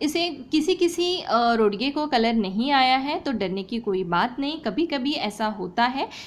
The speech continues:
लेकिन ये अंदर से बहुत बढ़िया से हो चुके हैं।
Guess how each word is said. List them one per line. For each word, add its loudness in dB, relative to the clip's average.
लेकिन 2
ये 0
अंदर -2
से -6
बहुत -2
बढ़िया -4
से -6
हो -2
चुके -4
हैं। -4